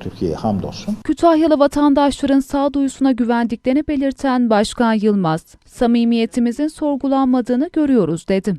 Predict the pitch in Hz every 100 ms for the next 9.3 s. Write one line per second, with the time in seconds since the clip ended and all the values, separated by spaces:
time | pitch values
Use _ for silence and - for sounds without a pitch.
0 | - 202 - 277 269 269 277 302 - 285
1 | 277 285 269 294 277 262 - 262 262 269
2 | 247 247 226 214 - 247 247 - 247 233
3 | 226 220 202 254 320 285 - 254 165 -
4 | 202 190 202 202 165 _ _ _ - 214
5 | 196 - - - - - - - 165 185
6 | 202 196 214 - 196 190 170 151 190 208
7 | 190 175 123 107 - - 175 151 117 98
8 | - - - 170 180 185 - 196 - 135
9 | - 147